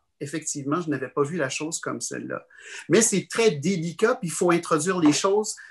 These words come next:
d'abord avec un certain nombre de paramètres de discussion et surtout de, de, de permettre, euh, comme le disait, euh, Monsieur Young, à toutes les opinions de pouvoir s'exprimer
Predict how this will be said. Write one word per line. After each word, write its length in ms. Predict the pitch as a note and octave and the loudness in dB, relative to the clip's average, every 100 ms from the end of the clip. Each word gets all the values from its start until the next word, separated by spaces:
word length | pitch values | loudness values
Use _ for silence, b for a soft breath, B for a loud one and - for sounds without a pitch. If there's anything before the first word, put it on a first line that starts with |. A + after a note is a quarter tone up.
| B | B
d'abord 460 | D3 D3 C#3+ F#3+ G3+ | 2 4 4 2 0
avec 260 | C#3 C#3+ | -4 -4
un 80 | D3+ | -4
certain 360 | C#3+ G3+ - E3+ | -4 -6 -4 -4
nombre 240 | E3 F#3+ | -4 -4
de 100 | D3+ | -6
paramètres 560 | C#3+ D#3 C#3+ C#3+ D#3 D3 | -2 -2 -2 -2 -4 -4
de 100 | C3+ | -10
discussion 640 | - - - - D#3 E3+ - b b - | -10 -12 -10 -8 -6 -8 -12 b b -12
et 80 | C3+ | -8
surtout 520 | - D3+ - A#3 A3+ | -4 -4 -6 -4 -2
de, 200 | E3+ C3+ C3+ - | -2 -2 -4 2
de, 220 | C#3+ C#3 - | 2 4 2
de 60 | |
permettre, 760 | C#3 - G3+ F3+ F#3 D3+ - - B B A2+ | 2 4 4 4 2 0 -4 -16 B B -6
euh, 220 | A2 - - | -6 -6 0
comme 180 | D3 | 4
le 140 | C#3+ C3+ | 4 2
disait, 480 | A#2 B2+ D3 D3+ D3+ B B B2+ | -2 2 4 4 0 B B -4
euh, 580 | A#2+ F#2 - C#2 - - | -2 -4 -4 -6 -6 2
Monsieur 300 | D3+ D3 C3+ | 4 4 4
Young, 380 | C#3 D#3+ G#3 F#3+ b b b | 4 4 4 0 b b b
à 160 | - C#3+ _ | -6 -6 _
toutes 460 | - D#4+ - - - - | 2 4 2 -12 -14 -4
les 360 | C#3+ D3 C#3 | 2 4 4
opinions 500 | C#3+ - C3+ C#3 E3+ | -2 -4 -4 0 2
de 100 | E3+ | 2
pouvoir 320 | C#3+ D3 D3+ | 0 4 4
s'exprimer 720 | - D3 - - C#3+ C#3+ D#3 | 2 -4 -8 -4 0 4 2